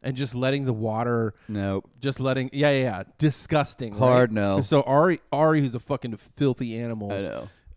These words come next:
Speaker 1: uh, he does that.
Speaker 2: Ugh.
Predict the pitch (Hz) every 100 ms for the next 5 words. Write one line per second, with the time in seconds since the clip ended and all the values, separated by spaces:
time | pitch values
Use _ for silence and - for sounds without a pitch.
0 | - 131 120 117 117 - _ _ _ _
1 | _ _ _ - 175 135 123 110 92 -
2 | - - _ - 113 110